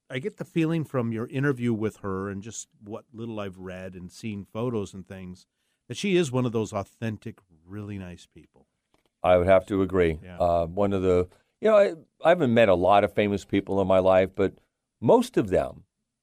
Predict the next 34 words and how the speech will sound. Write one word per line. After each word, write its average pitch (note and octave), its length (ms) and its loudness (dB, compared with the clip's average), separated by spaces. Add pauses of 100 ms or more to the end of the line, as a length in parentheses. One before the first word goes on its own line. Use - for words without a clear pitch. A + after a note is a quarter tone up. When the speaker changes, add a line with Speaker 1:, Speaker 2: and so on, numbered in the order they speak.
(160)
Speaker 2:
have A2 220 2
been A#2+ 360 2
that F#2+ 220 4
way. F2+ 340 2
Speaker 1:
Good. C3 280 -2
Speaker 2:
She E3 240 4
in D3 100 0
particular. F2+ 720 -4 (260)
But C3 100 -4
when D#3 140 0
I E3+ 120 2
have, D#3+ 320 2
they're C#3+ 120 4
all, F#3+ 340 4 (300)
I - 120 -2
think C#4 200 -6
when A#3 120 0
they D3+ 120 4
really B2 360 4
make G2+ 360 0
it G#2+ 180 0 (580)
to G#2 100 -4
the E2+ 260 2 (120)
top, C3 400 0 (280)
they're, G2+ 160 -6 (100)
uh, A2 120 2 (100)
they're B2+ 340 4 (500)
relaxed B2+ 800 0 (100)
Speaker 1:
Mm-hmm. F#2+ 320 -14 (140)
Speaker 2:
and A#2+ 540 2 (100)
they're A2 160 2
not A#2 280 2
so G#2+ 840 0 (200)
maybe G2+ 600 -4